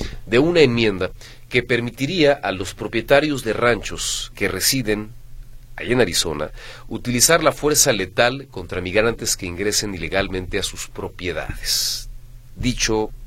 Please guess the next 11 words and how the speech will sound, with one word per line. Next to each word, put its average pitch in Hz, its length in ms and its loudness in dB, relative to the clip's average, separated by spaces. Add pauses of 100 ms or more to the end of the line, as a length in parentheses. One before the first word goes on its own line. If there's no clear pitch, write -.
(140)
con 73 180 -10
palabras 85 460 0
más 73 180 -8
directas, 113 560 2 (460)
autorizarles 113 1200 4
o 82 60 -6
darles 98 360 0
permiso 98 600 -2
de 85 220 -6
que - 180 -6
asesinen 107 800 2